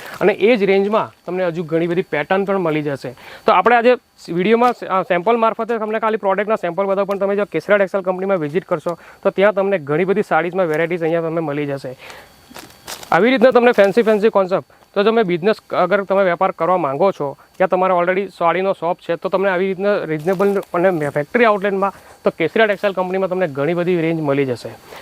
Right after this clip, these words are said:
તો આવી રીતના જોઈ શકો તમે શિફોનની સાથે, તો આ ફેબ્રિકનું છે આપણે કીધું શિફોન, એમાં પણ તમને ફેન્સી કોન્સેપ્ટ, તો જોઈ શકો છો જરીનું બોર્ડરનું ટાઈપનું ટચઅપ છે, બે બાજુ બોર્ડર પણ ખૂબ સરસ આપવામાં આવી છે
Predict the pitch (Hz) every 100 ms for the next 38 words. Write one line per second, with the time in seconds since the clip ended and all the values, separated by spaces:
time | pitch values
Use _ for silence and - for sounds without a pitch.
0 | - 196 185 185 220 214 220 208 202 202
1 | 196 202 226 - _ - 196 190 214 214
2 | 190 135 131 117 - - 170 - 165 170
3 | 190 220 214 214 196 196 202 220 185 160
4 | 185 131 160 175 202 220 214 220 196 170
5 | 170 226 180 147 135 - _ - - -
6 | 160 180 190 196 180 151 160 180 175 151
7 | 147 175 170 156 160 160 151 160 - 170
8 | 160 160 160 160 139 147 165 170 165 156
9 | 156 156 147 151 147 139 147